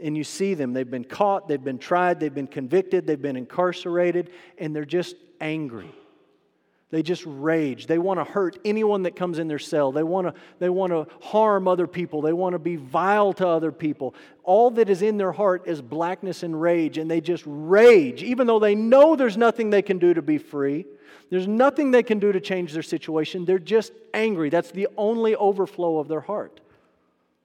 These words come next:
You know, you see it in normal people, too. It looks different than the prison reality shows. But you see it in normal people.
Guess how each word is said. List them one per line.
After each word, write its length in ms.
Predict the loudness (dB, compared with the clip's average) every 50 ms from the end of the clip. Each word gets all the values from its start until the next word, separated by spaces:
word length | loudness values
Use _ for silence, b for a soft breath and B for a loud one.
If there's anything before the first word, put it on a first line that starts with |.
| _ _ _ _ _ _ _ _ _ _ _
You 100 | -8 -6
know, 80 | -4 -4
you 80 | -4 -6
see 180 | -2 2 2
it 80 | 2 2
in 140 | 2 -2 -2
normal 280 | -2 -2 -2 -2 -4
people, 300 | -6 -8 -12 -10 -10 -14
too. 320 | -18 -10 -10 -10 -10 -10 -12 _ _ _ _ _ _ _ _ _ _ _ _ _ _ _ _ _ _ _ _ _ _ _ _ _ _ _ _ _ -10
It 80 | -6
looks 240 | -6 -6 -6 -8 0
different 580 | 2 2 2 2 0 -12 -18 -18 -20 -20 _ -8
than 140 | -6 -6
the 60 | -6 -8
prison 360 | -4 -4 -4 -4 -4 -6 -6
reality 480 | -4 -4 -2 -2 -2 -2 -4 -8 -10
shows. 540 | -12 -10 -12 -12 -12 -12 -18 -20 -20 -20 -20 _ _ _ _ _ _ _ _ _ _ _ _ _ _ _ _ _ _ _ _ _ _ _ _ _ _ _ _ _ _ _ _
But 120 | -12 -10 -10
you 60 | -10
see 200 | -6 0 0 0
it 60 | 0
in 140 | 0 -2 -4
normal 300 | -4 -4 -4 -4 -6 -8
people. 400 | -10 -12 -16 -16 -18 -20 -20